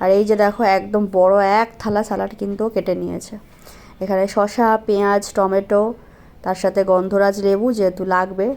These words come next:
ডালের সাথে লেবু খেতে, তো ও এখন শসা কেটে ও বিশাল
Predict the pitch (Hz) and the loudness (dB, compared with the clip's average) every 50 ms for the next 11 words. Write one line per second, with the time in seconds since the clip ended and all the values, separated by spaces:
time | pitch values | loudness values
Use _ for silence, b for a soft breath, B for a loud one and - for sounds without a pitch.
0 | - - - 185 185 185 190 190 - 190 - 185 190 180 180 180 190 - - 196 | -6 -4 -2 0 0 0 -2 -4 -6 -8 -6 -4 -4 -4 -4 -4 -8 -8 -8 -8
1 | 190 - 233 285 - - - - - 190 190 208 208 214 233 233 226 - 208 202 | -6 -6 -10 -10 -10 -18 -20 -12 -6 -2 0 2 2 0 0 -4 -4 -4 -4 -4
2 | - 226 214 226 214 214 214 214 208 208 208 202 190 202 - 214 202 202 202 196 | -2 -4 -4 -4 -4 -4 -2 -2 -2 -2 -2 -4 -8 -4 -2 0 2 2 2 0
3 | - | -4